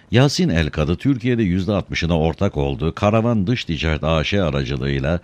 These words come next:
bim Birleşik Mağazalar A Ş'nin kurucuları arasında yer aldı. Suudi asıllı iş adamı Abdullah Yasin El Kadı'nın Zapsu ailesinin şirketi bim'deki ortaklığı bin dokuz yüz doksan dokuza kadar sürdü.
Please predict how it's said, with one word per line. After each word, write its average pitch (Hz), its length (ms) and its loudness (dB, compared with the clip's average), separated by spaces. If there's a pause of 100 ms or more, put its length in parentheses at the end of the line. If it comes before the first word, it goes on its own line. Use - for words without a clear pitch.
(280)
bim 127 300 2
Birleşik 107 460 0
Mağazalar 80 500 0
A 87 200 0
Ş'nin 78 300 -2
kurucuları 92 580 -2
arasında 76 420 -2
yer 69 200 0
aldı. 64 500 -4 (520)
Suudi 135 500 2
asıllı 76 360 -2
iş - 160 -2
adamı 71 360 -2
Abdullah 85 540 0
Yasin 78 360 0
El 85 200 0
Kadı'nın 73 460 -2 (260)
Zapsu 117 420 0
ailesinin 107 480 0
şirketi 98 480 -2
bim'deki 90 420 0
ortaklığı 85 680 0
bin 90 160 2
dokuz 90 280 -2
yüz 85 160 -2
doksan 80 360 -2
dokuza 80 340 -4
kadar 76 300 0
sürdü. 64 540 -6